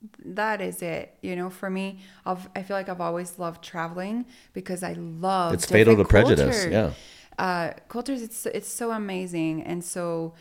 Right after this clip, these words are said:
Speaker 2: What's your favorite place to go to
Speaker 1: Oof.
Speaker 2: that you've been to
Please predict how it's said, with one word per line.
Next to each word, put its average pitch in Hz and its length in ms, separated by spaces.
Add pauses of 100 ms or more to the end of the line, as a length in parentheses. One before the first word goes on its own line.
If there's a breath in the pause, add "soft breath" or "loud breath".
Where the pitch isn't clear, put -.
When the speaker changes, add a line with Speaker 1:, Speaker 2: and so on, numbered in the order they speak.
(120 soft breath)
Speaker 2:
What's - 160
your 113 60
favorite 101 280
place 92 200
to 87 80
go 85 140
to 78 200 (1120)
Speaker 1:
Oof. 180 380
Speaker 2:
that 90 100
you've 82 140
been 85 140
to 80 220